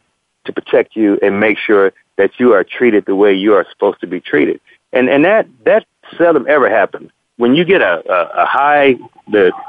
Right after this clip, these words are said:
the guy at the top of the food chain, you know, they, they slap him on the wrist, suspend him for a year.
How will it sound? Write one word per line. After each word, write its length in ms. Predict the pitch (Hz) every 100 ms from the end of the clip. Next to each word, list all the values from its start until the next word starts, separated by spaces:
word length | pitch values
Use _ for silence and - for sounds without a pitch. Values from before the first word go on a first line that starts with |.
| -
the 60 | 101
guy 180 | 131
at 60 | 135
the 40 |
top 240 | 113 156 -
of 60 |
the 80 | - -
food 260 | 156 160
chain, 440 | - 165 160 160 151 - - - - - _ -
you 140 | 143
know, 360 | 135 131 131 127
they, 220 | 127 123
they 160 | 113
slap 260 | 101 151 147
him 80 | 139
on 80 | 135
the 100 | 131
wrist, 380 | 156 151 147 - _ _ _ _ _ _ _ _
suspend 360 | - 135 160 156
him 100 | 147
for 180 | 151 143
a 40 |
year. 580 | 139 147 151 151 143 139